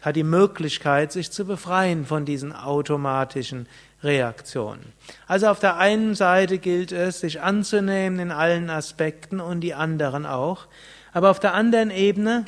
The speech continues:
gilt es auch durchaus zu kämpfen. Zum Beispiel die Teilnehmer der vier Wochen Ausbildung.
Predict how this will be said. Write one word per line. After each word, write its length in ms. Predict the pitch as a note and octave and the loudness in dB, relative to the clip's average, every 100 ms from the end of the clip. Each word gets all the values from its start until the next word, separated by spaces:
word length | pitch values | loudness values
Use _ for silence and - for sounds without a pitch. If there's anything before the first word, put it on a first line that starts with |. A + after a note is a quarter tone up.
| - | -2
gilt 200 | G#3+ G#3+ | 0 0
es 140 | G3 | 0
auch 280 | E3+ G3+ - | 2 0 0
durchaus 760 | F#3 E3 D#3 D3+ C#3+ F3 - - | 2 2 2 0 0 0 -2 -8
zu 260 | - G#3 - | -6 -6 -8
kämpfen. 760 | - A3 A3 A3 - D3 G#2 F#2 - _ - - - - | -4 -4 -2 -6 -6 -6 -8 -12 -20 _ -20 -20 -20 -20
Zum 140 | - G#3 | -4 4
Beispiel 440 | G3+ F#3+ A3+ A3 | 4 4 2 0
die 140 | G#3 G#3+ | 0 -2
Teilnehmer 460 | F#3 G3 G3+ F#3+ | 2 4 4 4
der 140 | F3+ E3 | 4 2
vier 260 | G3+ F#3 | 4 4
Wochen 300 | E3+ D#3 F3+ | 6 4 2
Ausbildung. 720 | D#3+ D#3 D3 - D#3+ D3+ F#3 | 2 2 0 0 0 2 0